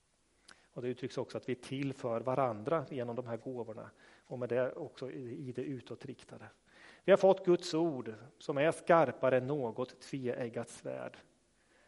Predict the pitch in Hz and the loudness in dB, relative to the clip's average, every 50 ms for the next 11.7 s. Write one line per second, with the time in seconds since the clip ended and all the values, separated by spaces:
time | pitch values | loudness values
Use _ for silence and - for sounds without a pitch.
0 | _ _ _ _ _ _ _ _ - 139 151 143 143 - 151 131 151 147 139 - | _ _ _ _ _ _ _ _ -4 -2 -2 -2 -2 -4 -2 0 0 0 0 -2
1 | - 147 156 160 - - - - - 160 160 151 123 - 143 127 - 143 - - | 4 6 8 8 8 4 -2 2 4 4 4 4 2 -2 -4 -4 -4 -4 0 2
2 | 147 156 165 156 - 156 156 143 - 135 120 117 123 120 120 - - - - - | 4 6 4 4 2 0 -2 0 -2 -4 -6 -4 -4 -4 -6 -6 -8 -10 -10 -8
3 | - - 139 160 165 151 - - - _ - - - _ - 127 120 123 123 - | -6 -4 -4 -4 -4 -8 -12 -20 -20 _ -20 -20 -20 _ -10 -6 -6 -6 -6 -6
4 | - 123 120 131 139 - - - - - - - - _ _ _ _ - 139 123 | -6 -4 -2 -2 -4 -4 -8 -16 -20 -20 -20 -20 -20 _ _ _ _ -10 -8 -8
5 | - 120 110 - 131 127 123 110 - - - 131 135 - - - _ _ _ _ | -8 -8 -8 -6 -4 -4 -4 -6 -8 -14 -14 -14 -14 -16 -18 -20 _ _ _ _
6 | _ _ _ _ _ _ _ _ _ _ _ _ _ _ _ _ _ _ _ _ | _ _ _ _ _ _ _ _ _ _ _ _ _ _ _ _ _ _ _ _
7 | _ _ _ _ _ _ _ _ _ _ _ _ _ _ _ _ _ _ _ _ | _ _ _ _ _ _ _ _ _ _ _ _ _ _ _ _ _ _ _ _
8 | - 165 135 - 143 135 139 135 - - - - 151 139 123 139 131 160 147 - | -8 -6 -2 0 0 0 0 -2 -8 -14 -4 0 2 2 2 2 2 0 0 2
9 | 147 117 113 - - - - 180 147 139 - - 156 143 127 110 - - 254 208 | 2 2 2 0 -6 -12 -8 -6 -6 -4 -2 -2 -2 -2 -4 -4 -6 -8 -10 -12
10 | 143 - - 156 143 131 - 160 147 135 123 123 123 127 131 139 135 131 135 143 | -14 -4 -2 0 0 2 4 6 8 8 8 6 2 2 2 4 4 4 4 2
11 | 135 - - - 143 131 120 120 117 120 123 127 131 135 | 0 0 -2 0 2 2 2 2 2 2 2 2 0 0